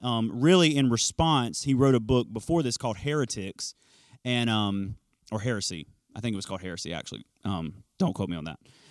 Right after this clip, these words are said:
But anyway, and, uh, essentially the whole book was talking about heresy that was going on in his church and, you know, the, the teachings around him, et cetera.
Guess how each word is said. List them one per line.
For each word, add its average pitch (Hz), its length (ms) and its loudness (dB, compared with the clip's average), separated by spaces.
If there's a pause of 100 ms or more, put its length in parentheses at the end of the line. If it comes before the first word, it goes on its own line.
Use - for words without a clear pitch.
(100)
But 143 80 6
anyway, 165 380 8 (360)
and, 147 220 4
uh, 123 280 4
essentially 190 380 0
the 135 120 2
whole 160 180 6
book 160 300 2
was 127 120 -2
talking 135 280 0
about 117 440 2 (380)
heresy 135 500 0
that 120 100 0
was 113 120 -2
going 120 180 0
on 113 140 0
in 101 80 -4
his 131 180 -2
church 127 640 -4
and, 107 460 -4
you 107 60 -4
know, 107 100 -6
the, 98 280 -6
the 101 180 -6
teachings 120 420 -4
around 110 300 -2
him, 107 200 0
et 95 100 -2
cetera. 110 360 4